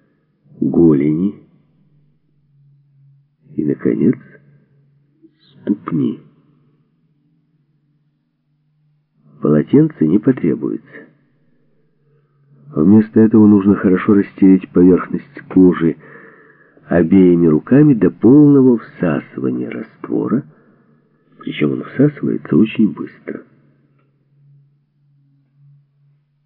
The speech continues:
Некоторых может удивить, если я посоветую тем, кто страдает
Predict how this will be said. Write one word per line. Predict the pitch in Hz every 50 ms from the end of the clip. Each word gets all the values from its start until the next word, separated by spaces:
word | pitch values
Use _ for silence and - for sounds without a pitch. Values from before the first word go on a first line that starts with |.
| _ _ _ _ _ _ _ _ _ _ _ _
Некоторых | - 95 101 131 147 151 - - 147 147 - -
может | 147 156 147 135 135 - 156
удивить, | 139 123 127 127 139 151 151 147 - - _
если | - 113 120 127 127 127 - 123
я | 120 123 120
посоветую | 117 - 113 110 - 110 110 113 113 113 - 110 104
тем, | 101 - - 113 110 104 98
кто | - - - - 98
страдает | - - - - 98 92 95 98 98 95 95 -